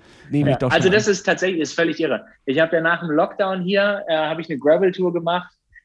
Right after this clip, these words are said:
Speaker 2: nach Deutschland rauf und dann durch Deutschland durch. Und ich bin wirklich von hier aus tausend Kilometer durch Spanien und Frankreich hoch an die deutsche Grenze.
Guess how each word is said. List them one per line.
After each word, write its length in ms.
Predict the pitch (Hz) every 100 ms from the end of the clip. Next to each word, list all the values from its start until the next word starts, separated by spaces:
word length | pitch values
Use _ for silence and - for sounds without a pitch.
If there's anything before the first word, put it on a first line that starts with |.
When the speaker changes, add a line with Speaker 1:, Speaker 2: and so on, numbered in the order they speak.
| _ _ 143
Speaker 2:
nach 220 | 143 139
Deutschland 420 | 156 185 185 170
rauf 220 | 151 175
und 80 | 170
dann 100 | 143
durch 140 | 139 135
Deutschland 380 | 147 156 170 160
durch. 200 | 170 180
Und 60 |
ich 80 | 156
bin 120 | 175
wirklich 280 | 202 254 220
von 160 | - 180
hier 260 | 208 226
aus 240 | 196 196 196
tausend 400 | 180 196 202 180
Kilometer 680 | 180 175 160 165 165 160 - - _ -
durch 160 | 135
Spanien 460 | - 156 165 170 147
und 120 | 123
Frankreich 480 | - 196 202 170 156
hoch 180 | 160 151
an 80 | 131
die 80 | 113
deutsche 280 | 120 107
Grenze. 600 | 113 160 180 185 185 180